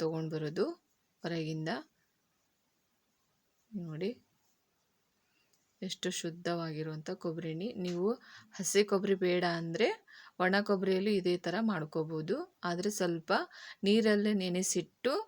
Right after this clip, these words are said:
ಪೇಸ್ಟ್ ಮಾಡ್ಕೊಳ್ಳಿ, ಯಾಕಂದರೆ ಒಣ ಕೊಬ್ಬರಿ ಬಿರುಸಿರುತ್ತೆ, ಬೇಗ ಸಣ್ಣಾಗಲ್ಲ. ಅದಕ್ಕೋಸ್ಕರ ಸ್ವಲ್ಪ ನೀರಲ್ಲಿ ನೆನೆ ಇಟ್ಟು ಒಣ ಕೊಬ್ಬರಿನ ಈ ಥರ ಪೇಸ್ಟ್ ಮಾಡ್ಕೊಳ್ಳಿ. ನಾನು ಅರ್ಧ ಒಣ ಕೊಬ್ಬರಿ, ಅರ್ಧ ಹಸಿ ಕೊಬ್ಬರಿನ ಪೇಸ್ಟ್ ಮಾಡಿ ತೊಗೊಂಡಿರೋದು. ನೋಡಿ,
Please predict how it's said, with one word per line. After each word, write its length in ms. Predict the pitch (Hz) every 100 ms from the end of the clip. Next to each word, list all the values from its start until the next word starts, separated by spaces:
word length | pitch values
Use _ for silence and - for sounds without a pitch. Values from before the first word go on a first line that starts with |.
| - - _ -
ಪೇಸ್ಟ್ 260 | 180 175 180
ಮಾಡ್ಕೊಳ್ಳಿ, 420 | 170 165 170 175 165
ಯಾಕಂದರೆ 420 | 165 165 175 240 330 - _ _ -
ಒಣ 100 | 175 196
ಕೊಬ್ಬರಿ 260 | 185 175 185 175
ಬಿರುಸಿರುತ್ತೆ, 640 | 170 175 175 165 160 190 202 175
ಬೇಗ 220 | 160 175 175
ಸಣ್ಣಾಗಲ್ಲ. 500 | 160 160 160 156 160 160
ಅದಕ್ಕೋಸ್ಕರ 500 | 151 - 151 - 196 220
ಸ್ವಲ್ಪ 240 | 208 202 180
ನೀರಲ್ಲಿ 420 | 175 180 175 175 190
ನೆನೆ 180 | 170 170 165
ಇಟ್ಟು 180 | 160 220 285
ಒಣ 100 | 175 175
ಕೊಬ್ಬರಿನ 360 | 165 160 160 208 294 - - - -
ಈ 40 | 185 175
ಥರ 100 | 180 -
ಪೇಸ್ಟ್ 240 | 160 - -
ಮಾಡ್ಕೊಳ್ಳಿ. 380 | 151 156 160 220 233
ನಾನು 220 | 196 220 247 190
ಅರ್ಧ 220 | 165 160 180 165
ಒಣ 100 | 170 196
ಕೊಬ್ಬರಿ, 260 | 170 165 254 - 185
ಅರ್ಧ 220 | 170 185 320 - - - -
ಹಸಿ 240 | 175 - 208 190
ಕೊಬ್ಬರಿನ 360 | 160 165 208 320 -
ಪೇಸ್ಟ್ 260 | 165 - 156
ಮಾಡಿ 200 | 160 262 320
ತೊಗೊಂಡಿರೋದು. 580 | 185 165 160 165 156 233 381 _ _ _ _ _ _ _ _ _ -
ನೋಡಿ, 260 | 175 165